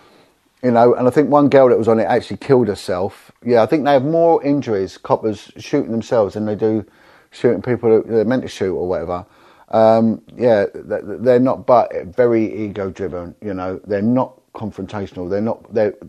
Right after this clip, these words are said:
uh, they're not coppers, in my opinion. And the same as these coppers that work in the airports. I'm probably gonna upset people saying that, but I'm, I'm, I'm beyond that.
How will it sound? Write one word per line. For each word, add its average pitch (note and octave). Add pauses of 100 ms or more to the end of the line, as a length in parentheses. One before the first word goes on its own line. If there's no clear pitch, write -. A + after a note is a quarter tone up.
uh, D#2
they're G#2+
not A2
coppers, E2
in F2+
my E2+
opinion. D#2+ (460)
And G2
the F2+
same G2+
as F2
these F2+
coppers -
that F2
work F2+
in F#2+
the F#2+
airports. F2+
I'm A2+
probably G2
gonna F2+
upset F#2+
people E2+
saying E2+
that, F2+
but F#2
I'm, A2
I'm, -
I'm A2+
beyond G#2+
that. E2+